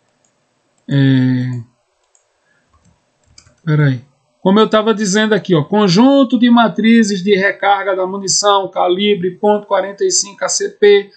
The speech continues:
é, é da Imbel quarenta e cinco que eu comprei, marca Lee Precision Deluxe, é,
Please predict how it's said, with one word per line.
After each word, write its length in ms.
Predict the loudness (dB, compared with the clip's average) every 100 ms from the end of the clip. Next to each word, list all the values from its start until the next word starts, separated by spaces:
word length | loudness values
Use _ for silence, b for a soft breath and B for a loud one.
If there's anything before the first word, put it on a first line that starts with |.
| b b b
é, 360 | -4 -2 -2 0
é 100 | 0
da 160 | 2 -2
Imbel 380 | -2 0 -2
quarenta 320 | -2 -2 0 -2
e 20 |
cinco 220 | -2 -2
que 60 | -2
eu 40 |
comprei, 460 | -2 -2 0 -2 b b b
marca 600 | 0 2 4 0 -2 -2
Lee 400 | 0 2 2 2
Precision 800 | 2 0 0 2 2 2 0 -2
Deluxe, 800 | 0 0 2 4 2 0 -10 -14 _ _ _ _ _
é, 420 | -2 2 2 2